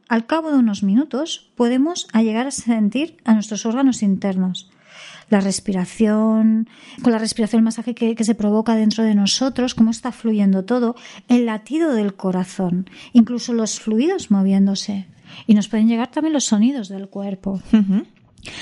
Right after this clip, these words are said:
Speaker 1: Las diferentes temperaturas según las zonas. Observa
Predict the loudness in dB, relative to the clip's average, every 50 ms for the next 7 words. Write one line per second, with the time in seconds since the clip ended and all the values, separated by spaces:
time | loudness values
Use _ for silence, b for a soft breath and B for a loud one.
0 | B B B B 2 2 2 -2 -4 -4 -2 0 0 0 -2 -4 -2 -2 0 0
1 | 0 -2 -4 -2 -2 0 0 0 0 -2 -4 -2 0 0 2 2 2 0 -2 -4
2 | -6 -4 -4 -2 0 2 2 0 0 -4 -10 -16 -20 _ _ _ _ _ B B
3 | B B B B B B B B -2 -2 -2 -2 -4 -2 -2 -2 -2